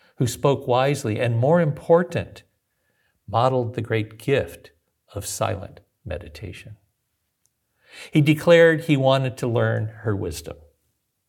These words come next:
Not knowing what to do, she ignored him. He took a place in the dirt below her as she began to pretend to meditate. He sat quietly.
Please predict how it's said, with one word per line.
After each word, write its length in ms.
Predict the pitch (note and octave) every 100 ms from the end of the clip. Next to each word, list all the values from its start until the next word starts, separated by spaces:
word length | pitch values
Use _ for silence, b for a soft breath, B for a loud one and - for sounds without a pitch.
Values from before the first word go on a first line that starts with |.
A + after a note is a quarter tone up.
| _ _ B B B B B
Not 240 | D#3 D#3+
knowing 240 | D#3 C#3 A#2+
what 220 | B2 B2
to 80 | G2+
do, 640 | G#2 D3+ D#3 C3+ C3 - - _ _ _ _ _
she 200 | - -
ignored 360 | E3 C3 G2 D2
him. 120 | D2 - _ _ _ _ _ _ _ _ _ _ _ _ B B
He 100 | C3+
took 240 | A#2+ D3+
a 80 | D3
place 400 | - C#3 B2+ A2+
in 80 | B2
the 100 | A2
dirt 320 | G#2+ B2+ B2+
below 320 | A#2 G#2 G#2
her 260 | G#2 A2+ G#2+ -
as 120 | G#2+
she 100 | A2+
began 400 | G#2 G#2 A#2+ A#2+
to 80 | A#2+
pretend 640 | A#2+ A2+ A#2 G#2+ G#2 - _
to 100 | -
meditate. 640 | G#2 F2 D2+ D2+ D2 D2+ D2+ - - _ _ _ _ _ _ _ _ _ _
He 140 | -
sat 300 | A2+ G#2 -
quietly. 760 | - A2 - - - F2 E2+